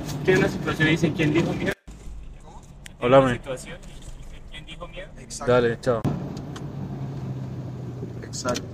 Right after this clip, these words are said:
Speaker 3: O sea, como que me dicen, mira, me pasó algo muy curioso. Eh,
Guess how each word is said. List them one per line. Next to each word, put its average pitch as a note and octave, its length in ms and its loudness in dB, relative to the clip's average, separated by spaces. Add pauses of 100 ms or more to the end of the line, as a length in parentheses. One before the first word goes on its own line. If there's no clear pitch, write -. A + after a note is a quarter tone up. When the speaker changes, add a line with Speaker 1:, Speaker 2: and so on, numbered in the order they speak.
(720)
Speaker 3:
O - 40 -12
sea, C#3 160 4
como D3 240 0
que C#3 120 -2
me C3+ 120 2
dicen, D3+ 480 2 (440)
mira, C#3+ 280 8 (180)
me C3+ 120 2
pasó C#3 320 4
algo C#3 380 4
muy C3+ 180 0
curioso. B2+ 400 -2 (1200)
Eh, C3 880 8